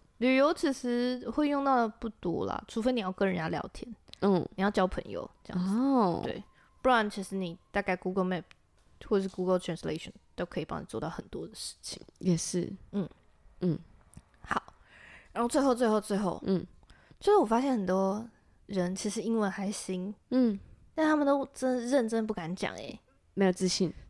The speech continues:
Speaker 1: 对，
Speaker 2: 嗯。
Speaker 1: 因为你看像我们工科的人啊，我们就是像我大学就是全部都原文书，
Speaker 2: 对。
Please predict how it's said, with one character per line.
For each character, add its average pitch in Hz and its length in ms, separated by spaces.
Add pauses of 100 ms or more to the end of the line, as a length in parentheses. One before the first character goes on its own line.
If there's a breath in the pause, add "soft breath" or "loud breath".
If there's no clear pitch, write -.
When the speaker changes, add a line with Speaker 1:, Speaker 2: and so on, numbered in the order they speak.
(280)
Speaker 1:
对， 208 240 (240)
Speaker 2:
嗯。 - 60
Speaker 1:
因 427 40
为 440 100
你 302 80
看 349 180
像 359 140
我 277 60
们 214 160
工 262 240
科 269 200
的 240 120
人 175 220
啊， 180 140
我 185 120
们 190 320
就 - 120
是 208 300 (440 soft breath)
像 247 140
我 214 40
大 220 160
学 185 160
就 190 100
是 208 80
全 190 160
部 196 120
都 202 100
原 175 180
文 175 160
书， 180 520
Speaker 2:
对。 160 180